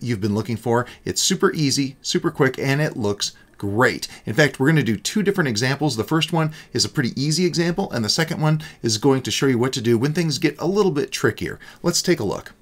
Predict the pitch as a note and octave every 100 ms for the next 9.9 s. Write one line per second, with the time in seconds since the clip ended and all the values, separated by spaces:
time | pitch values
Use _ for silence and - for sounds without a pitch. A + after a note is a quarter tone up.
0 | _ _ _ _ _ _ _ _ _ _
1 | _ - - - - F#3+ E3 A#3+ - A#3
2 | G3+ D#3 C3 C3+ A#2 - G2 F2 G2 G2
3 | E2+ - - - - A3 A3 G#3+ - E3
4 | D3 D3+ E3+ - A2+ B2 D3 - C3+ C3
5 | C3 C#3+ D3 D#3 C3+ A3+ D4+ G3+ G3+ G3
6 | D3 F3 F3 F3+ E3+ D3+ F#3+ F#3 F3 D#3+
7 | - - - E3+ E3 D3 - - G3+ G#3
8 | F#3+ E3+ - B2+ D3+ D3+ B2+ A#2 C#3 C3+
9 | B2 A#2+ G#2 - C#3+ C3 G#2 F#2+ -